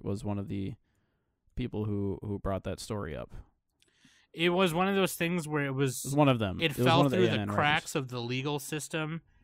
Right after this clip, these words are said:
Speaker 2: in terms of, like, rights and all that, and it kinda just ended up in limbo. So it's like, okay, well, who can do this kind of thing?
Speaker 1: It
Speaker 2: And
Speaker 1: wasn't
Speaker 2: then
Speaker 1: just, like, a price thing. I'm sure that had something to do with
Speaker 2: No,
Speaker 1: it,
Speaker 2: yeah, it
Speaker 1: but
Speaker 2: was much more. It was a lot more, yeah.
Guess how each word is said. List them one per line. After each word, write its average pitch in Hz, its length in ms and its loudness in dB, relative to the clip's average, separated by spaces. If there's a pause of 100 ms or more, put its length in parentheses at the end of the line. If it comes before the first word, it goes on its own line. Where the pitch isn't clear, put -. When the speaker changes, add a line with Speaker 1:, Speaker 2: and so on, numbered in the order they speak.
(160)
Speaker 2:
in 131 140 -2
terms 127 300 -2
of, 117 120 -2
like, 113 180 0
rights 110 400 -2
and 143 80 -4
all 143 160 -2
that, 160 280 -2 (280)
and 131 140 -2
it 123 80 0
kinda 131 240 0
just 123 140 -10
ended 123 240 -2
up 120 100 -4
in 107 160 -6
limbo. 107 460 -8 (460)
So 131 200 -2
it's 120 140 -4
like, 120 260 0 (160)
okay, 113 220 -6
well, 107 180 -6
who 113 140 -6
can 107 200 -8
do 110 140 -4
this - 480 -14 (400)
kind 110 220 -6
of - 60 -12
thing? 98 360 -12 (640)
Speaker 1:
It 135 60 2
Speaker 2:
And 147 80 2
Speaker 1:
wasn't 185 260 2
Speaker 2:
then 160 60 2
Speaker 1:
just, 151 120 0
like, 131 120 0
a 117 40 -2
price 127 460 -2
thing. 143 260 -2
I'm 120 140 -2
sure 123 180 -4
that 113 160 -2
had 107 100 -6
something 117 280 -4
to 120 80 -2
do 123 80 0
with 165 120 0
Speaker 2:
No, 175 140 6
Speaker 1:
it, 160 60 6
Speaker 2:
yeah, 139 100 4
it 127 40 2
Speaker 1:
but 135 60 0
Speaker 2:
was 135 140 0
much 143 260 0
more. 110 440 -4
It 123 60 -10
was 120 140 -6
a 113 60 -6
lot 110 240 -2
more, 101 340 -14
yeah. 107 280 -10